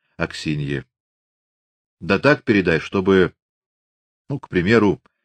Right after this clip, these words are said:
из наших кто не доглядел, из моей семьи, понял? Лучше ночью занеси и отдай ей.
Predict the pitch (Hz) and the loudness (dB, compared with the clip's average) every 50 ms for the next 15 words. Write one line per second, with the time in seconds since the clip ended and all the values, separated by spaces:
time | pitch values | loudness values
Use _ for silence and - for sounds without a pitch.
0 | _ _ _ _ - 92 101 95 104 120 139 156 151 131 - 113 95 - - - | _ _ _ _ -2 0 0 0 2 4 4 4 4 4 2 -2 -2 -2 -6 -12
1 | - - 98 87 82 82 78 82 73 76 80 82 78 76 82 76 69 69 71 - | -4 0 0 0 0 0 -4 -4 -4 -2 -2 -2 -2 -2 -2 -4 -4 -6 -8 -8
2 | 85 85 85 85 82 78 - - 92 82 76 69 65 - - 104 107 92 76 65 | -6 -4 -2 -2 -2 -2 -4 -6 -8 -8 -8 -10 -8 -4 -2 -2 0 0 -4 -6
3 | _ _ _ _ _ _ _ _ _ _ _ _ _ _ _ _ _ _ - 98 | _ _ _ _ _ _ _ _ _ _ _ _ _ _ _ _ _ _ 0 2
4 | 135 139 - - 131 131 135 143 135 120 - - 98 87 73 87 87 92 92 - | 2 2 2 2 2 2 4 4 2 2 0 -2 -4 -2 -2 -2 -2 -2 -4 -6
5 | - - 92 85 82 80 78 78 80 80 73 71 65 65 65 60 - _ | -4 -4 -2 -2 -2 -2 -4 -4 -4 -4 -4 -4 -6 -8 -12 -12 -14 _